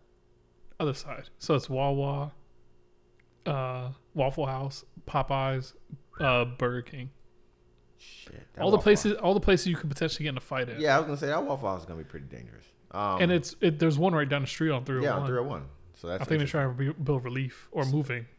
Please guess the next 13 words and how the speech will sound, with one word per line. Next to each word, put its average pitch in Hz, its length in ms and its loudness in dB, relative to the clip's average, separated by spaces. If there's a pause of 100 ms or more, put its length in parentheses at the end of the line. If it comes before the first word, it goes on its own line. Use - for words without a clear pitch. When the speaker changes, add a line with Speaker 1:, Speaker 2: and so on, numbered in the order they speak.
Speaker 2:
funny 175 340 -2
enough, 131 420 0
I 131 200 0
met, 170 400 -4
um, 165 600 -4 (560)
Tiana 160 380 -2
Taylor. 151 360 -4 (1500)
Speaker 1:
When 214 160 -8
was 170 140 -2
that? 165 240 -4 (560)
<coughs> - 600 -14
Speaker 2:
Twenty 90 300 -10
thirteen. - 500 -10